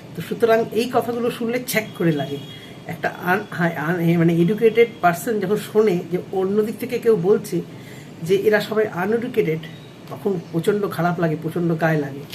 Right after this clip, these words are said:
এই কথাগুলো শুনতে আমরা অভ্যস্ত নই, এই কথাটাই বলার। আপনাকে ট্যাগ করা যায়, হলে ট্যাগ করতাম, জানি না, আপনার তো কোনো চ্যানেল সেভাবে নেই যে ট্যাগ করব। আপনি অন্যান্যদের চ্যানেলে দেখেন বা সেটা, সেখানে এসে লাইভ করেন বলে মানে আপনাকে ট্যাগ করা গেল না।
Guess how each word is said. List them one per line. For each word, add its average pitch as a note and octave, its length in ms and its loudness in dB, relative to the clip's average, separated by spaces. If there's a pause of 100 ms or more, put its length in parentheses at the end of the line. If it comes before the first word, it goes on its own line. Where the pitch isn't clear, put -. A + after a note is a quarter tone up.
(420)
এই D#3+ 120 0
কথাগুলো A#3 380 2
শুনতে G#3 320 -4
আমরা A3 160 2
অভ্যস্ত G#3 480 0
নই, F#3 260 2 (760)
এই F#3+ 120 0
কথাটাই A3 380 2
বলার। F3+ 280 0 (420)
আপনাকে A3 300 -4
ট্যাগ F3 300 0
করা G#3+ 160 6
যায়, A#3 140 0 (140)
হলে A3 120 2
ট্যাগ E3+ 200 2 (100)
করতাম, G#3 380 2 (160)
জানি F#3 160 4
না, G#3+ 140 2 (120)
আপনার F3 200 -2
তো G#3 80 -4
কোনো G#3 140 2 (100)
চ্যানেল F#3+ 280 2
সেভাবে F#3+ 340 0
নেই G3 240 4 (480)
যে E3 60 0
ট্যাগ F3+ 220 0 (140)
করব। A3 340 4 (180)
আপনি G#3 240 0
অন্যান্যদের G3+ 580 2
চ্যানেলে G#3 400 2
দেখেন F#3+ 500 0
বা E3+ 180 4
সেটা, E3+ 280 0
সেখানে F#3+ 360 -2
এসে F3 120 -2
লাইভ F3 220 2
করেন G3 240 2
বলে F#3 240 0 (1040)
মানে F3+ 280 0
আপনাকে E3+ 300 -2
ট্যাগ F#3+ 240 0
করা B3 180 6
গেল A3 200 6
না। E3+ 180 2